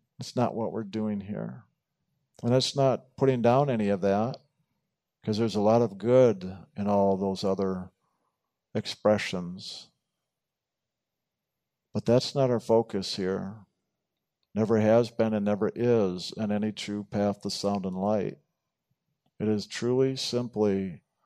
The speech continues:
one thing, and that is about the soul waking up and knowing who, who it is, what it is, and its oneness with its creator.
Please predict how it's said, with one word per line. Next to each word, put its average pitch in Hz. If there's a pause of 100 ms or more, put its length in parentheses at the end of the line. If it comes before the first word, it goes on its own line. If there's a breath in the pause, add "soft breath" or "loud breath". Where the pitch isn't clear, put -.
(180)
one 113
thing, 98
and 107
that 101
is 107
about 107
the 110
soul 104
waking 104
up 101 (540 soft breath)
and 98
knowing 104
who, 85 (340)
who 113
it 120
is, 127 (2250)
what 101
it 110
is, 127 (2250)
and 90
its 90
oneness 98
with 95
its 98
creator. 98